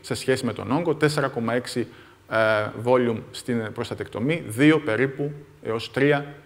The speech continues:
στην μαγνητική. Underestimation, πενήντα πέντε τοις εκατό. Υποεκτιμά τον όγκο κατά περίπου πενήντα τοις εκατό. Άρα, λοιπόν, αν πρόκειται να επιλέξουμε εστιακή θεραπεία, θα πρέπει να επεκτείνουμε τα όρια της εστιακής μας θεραπείας κατά τουλάχιστον ένα εκατοστό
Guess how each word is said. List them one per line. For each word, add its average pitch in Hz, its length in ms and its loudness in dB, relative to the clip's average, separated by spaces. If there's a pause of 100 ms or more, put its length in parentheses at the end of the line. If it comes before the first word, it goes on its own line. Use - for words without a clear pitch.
στην 117 340 -4 (100)
μαγνητική. 113 600 -4 (680)
Underestimation, 127 840 0
πενήντα 110 240 -2
πέντε 139 200 0
τοις 139 100 -6
εκατό. 113 380 -6 (160)
Υποεκτιμά 123 560 -2
τον 123 160 -4
όγκο 139 180 0
κατά 113 220 -4
περίπου 131 360 -2
πενήντα 123 280 -2
τοις - 120 -12
εκατό. 101 340 -10 (1080)
Άρα, 143 240 6
λοιπόν, 151 400 2
αν 135 200 2
πρόκειται 139 260 -2
να 139 60 2
επιλέξουμε 127 680 0 (220)
εστιακή 113 440 -2
θεραπεία, 143 420 -2
θα 147 120 -10
πρέπει 147 340 0
να 139 60 2
επεκτείνουμε 151 560 -2
τα 123 180 0
όρια 139 220 2
της - 140 -8
εστιακής 123 420 -4
μας 131 160 -2
θεραπείας 135 440 -2
κατά 120 200 -2
τουλάχιστον 139 600 0
ένα 143 120 0
εκατοστό 139 640 -2